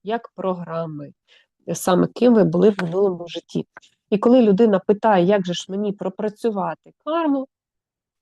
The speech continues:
все дуже просто. Кожну з цих енергій ви маєте, е,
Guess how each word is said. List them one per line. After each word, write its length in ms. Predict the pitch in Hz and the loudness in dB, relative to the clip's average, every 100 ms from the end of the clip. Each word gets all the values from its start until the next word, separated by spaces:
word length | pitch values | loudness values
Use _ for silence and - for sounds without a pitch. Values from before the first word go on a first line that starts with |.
| _ | _
все 240 | - 196 | -2 -2
дуже 300 | 165 170 180 | -2 -8 -10
просто. 500 | - 269 311 - 254 - _ _ _ _ | -2 0 -2 -4 -10 -10 _ _ _ _
Кожну 380 | 247 220 190 | 0 0 0
з 60 | 180 | -4
цих 320 | - 190 185 | -4 -4 -4
енергій 520 | 190 240 381 339 262 226 | -4 -2 -2 -2 -4 -4
ви 80 | 185 | -6
маєте, 540 | 180 214 269 262 262 | -4 0 0 0 -2
е, 100 | 247 | -6